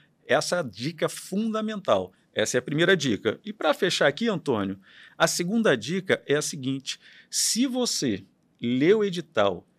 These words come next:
e ficou com dúvidas na utilização dessa planilha, Peça esclarecimentos à administração pública.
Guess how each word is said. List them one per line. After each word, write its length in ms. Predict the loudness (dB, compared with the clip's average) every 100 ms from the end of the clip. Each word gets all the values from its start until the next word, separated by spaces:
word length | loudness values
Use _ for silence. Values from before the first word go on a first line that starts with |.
| _
e 80 | -8
ficou 380 | -4 0 2 2
com 320 | 2 -2 -2
dúvidas 840 | -4 2 4 4 2 0 0 -2 -4
na 160 | 4 4
utilização 800 | 4 -2 -2 -2 -2 -2 -4 -2
dessa 320 | -2 0 -4
planilha, 640 | -4 -4 -2 0 -2 -4 _ _ _ _ _ _ _ _ 0
Peça 420 | 2 2 -2 -2
esclarecimentos 1400 | -2 -2 -4 -2 -2 -2 -4 -6 -4 -4 -6 -6 -6
à 60 | -4
administração 580 | -4 -6 -6 -4 -4 -8
pública. 640 | -10 -10 -8 -10 -10 -12